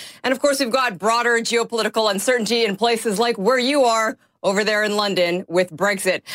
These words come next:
And of course, all of that coming into play in today's earnings. We had profit, pre-tax profit of four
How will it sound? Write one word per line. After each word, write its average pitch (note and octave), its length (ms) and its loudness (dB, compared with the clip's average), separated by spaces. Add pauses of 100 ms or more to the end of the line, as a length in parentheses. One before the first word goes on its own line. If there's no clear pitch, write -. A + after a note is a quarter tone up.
(120)
And A#3+ 200 -4
of - 120 -2
course, C#4 300 2
all D#4 260 4
of C4+ 60 -2
that B3 200 -2
coming A#3+ 280 0
into A3+ 180 -2
play A3 480 -2 (240)
in B3 100 0
today's A3+ 500 2
earnings. B3+ 400 2
We G#3+ 180 0
had G#3+ 260 0
profit, B3 560 -2
pre-tax C4 520 -2
profit - 440 -4
of F#3+ 120 2
four C4+ 640 4